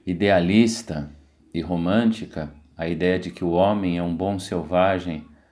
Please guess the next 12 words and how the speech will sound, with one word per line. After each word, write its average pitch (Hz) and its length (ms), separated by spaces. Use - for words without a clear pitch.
e 82 80
que - 140
ele 90 120
é 90 60
corrompido 101 720
pela 87 240
sociedade. 82 880
Contanto 113 520
que 87 540
nós 98 360
consideramos 113 720
Rousseau 113 720